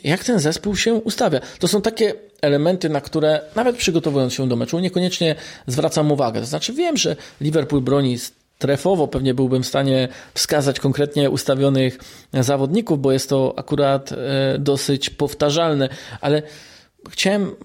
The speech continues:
mówiąc o tym, chciałem pokazać wam trochę i wytłumaczyć, jak myślą trenerzy drużyn przeciwnych. Otóż oni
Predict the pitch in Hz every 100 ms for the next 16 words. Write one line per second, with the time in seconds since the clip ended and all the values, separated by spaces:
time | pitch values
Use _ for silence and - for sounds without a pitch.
0 | - - 170 170 208 170 147 170 175 180
1 | 185 185 - - 151 - 180 170 165 170
2 | 175 175 - 165 160 156 160 147 151 -
3 | 156 160 - 170 - 151 160 170 165 170
4 | 160 - - 151 156 143 143 135 143 135
5 | 135 - 117 117 - 147 - 170 165